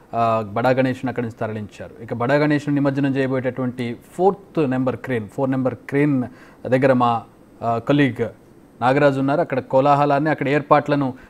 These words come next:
అందించడానికి, రైట్, ఆ, మా ప్రతినిధులు ఉదయం నుంచి కూడా ఎక్కడికక్కడ, ఆ, అసలు హైదరాబాద్ అంటే గణేష్ నిమజ్జన కార్యక్రమానికి పెట్టింది పేరు.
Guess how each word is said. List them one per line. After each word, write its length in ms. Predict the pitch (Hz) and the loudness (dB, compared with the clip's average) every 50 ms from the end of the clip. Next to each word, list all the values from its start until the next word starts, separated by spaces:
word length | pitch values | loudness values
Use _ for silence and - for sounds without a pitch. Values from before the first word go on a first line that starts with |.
| - - | -8 -4
అందించడానికి, 920 | 131 131 147 151 139 143 147 143 143 143 143 135 135 - 202 220 240 214 - | -2 0 2 0 0 -2 0 0 0 2 0 -2 -4 -6 -6 -6 -6 -6 -4
రైట్, 300 | 139 139 139 135 - 143 | -2 0 0 0 2 2
ఆ, 180 | 139 135 131 127 | 2 2 2 2
మా 160 | 127 127 127 | 0 0 0
ప్రతినిధులు 500 | 123 - 139 135 - 196 208 190 190 180 | 0 0 -2 0 0 2 2 4 4 4
ఉదయం 260 | 160 156 160 170 175 | 4 4 2 2 2
నుంచి 260 | 170 170 160 - 156 | 2 0 -2 -2 -4
కూడా 220 | 143 127 117 110 104 | -4 -4 -4 -6 -6
ఎక్కడికక్కడ, 680 | 113 - - 147 131 147 139 - - 139 131 120 110 - - - - - - - | -6 -4 -4 -2 -2 -2 -2 -2 0 0 0 0 0 -4 -10 -20 -20 -20 -10 -6
ఆ, 320 | 113 113 113 113 113 113 - - 117 | -4 -2 0 0 -2 -4 -6 -10 -6
అసలు 180 | 123 - 175 | 0 2 4
హైదరాబాద్ 500 | 143 156 160 165 190 185 180 185 175 165 | 4 4 4 4 4 4 6 6 6 6
అంటే 240 | 165 156 156 - 185 | 4 2 2 0 0
గణేష్ 500 | 165 143 143 139 151 160 165 156 - - | 0 0 0 0 0 0 -2 -4 -4 -4
నిమజ్జన 340 | 147 147 147 143 139 143 139 | -2 -2 -2 -2 -4 -4 -4
కార్యక్రమానికి 760 | - - 135 139 139 - - 151 143 139 135 135 131 127 131 | -2 0 0 0 -2 -4 -4 -4 -2 -2 -2 -4 -4 -6 -8
పెట్టింది 380 | - 135 123 - 139 127 117 110 | -8 -8 -6 -6 -6 -6 -6 -6
పేరు. 240 | - 113 101 92 | -8 -8 -10 -10